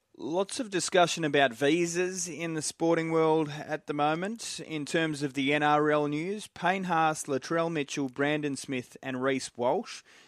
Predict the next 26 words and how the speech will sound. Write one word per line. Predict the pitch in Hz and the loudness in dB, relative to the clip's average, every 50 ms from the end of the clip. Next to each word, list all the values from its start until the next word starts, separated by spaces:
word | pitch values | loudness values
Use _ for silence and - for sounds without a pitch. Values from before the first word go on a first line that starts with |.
| _ _ - | _ _ 0
they | 135 143 160 | 2 2 2
could | 156 - 165 143 127 | 2 0 -4 -2 0
be | 147 143 | 0 0
among | 135 131 131 127 127 123 | 2 2 0 -2 -2 -4
several | - - - 147 143 131 139 131 | -4 -2 0 0 0 0 -2 -4
stars | 117 - - 131 127 123 120 113 - | -4 -4 -2 0 0 0 0 -2 -4
missing | 127 127 123 - 139 123 117 | -4 -4 -4 -4 -6 -6 -6
from | - 127 120 | -6 -6 -6
the | 120 123 127 | -4 -4 -2
N | 127 | -2
R | 127 123 123 123 | 0 0 0 0
L's | 123 120 120 117 123 | -2 -2 -4 -4 -6
inaugural | 120 120 123 123 120 120 123 117 117 117 | -4 -2 -2 -4 -4 -4 -6 -6 -4 -4
Las | 117 117 110 - | -4 -6 -6 -4
Vegas | - 127 127 131 135 120 127 120 | -2 0 0 0 0 -2 -4 -4
venture | - - 127 123 123 - - 131 117 - _ - - - _ - | -4 -6 -6 -6 -6 -4 -4 -6 -6 -6 _ -18 -20 -20 _ -12
if | 120 113 | -10 -4
their | - 139 135 139 | 2 4 6 6
visa | 135 135 139 139 131 117 123 | 6 6 4 2 2 0 -4
concerns | - 139 123 123 - - 131 131 131 131 127 123 - - _ _ _ _ - | -6 -6 -8 -8 -6 -4 -4 -4 -4 -4 -6 -8 -10 -14 _ _ _ _ -6
aren't | - 131 135 135 131 | -2 -2 0 0 -2
addressed. | 127 113 110 123 131 143 180 208 - - - - _ - - _ | -4 -6 -2 0 0 2 2 0 -4 -8 -12 -14 _ -20 -20 _
So | - - 123 | -8 -6 -6
the | 120 123 | -6 -6
four | 120 - - 156 147 135 | -8 -4 0 2 2 2
clubs | 127 - - 139 135 135 131 117 123 - - - | 0 0 0 2 4 4 2 0 -6 -10 -10 -10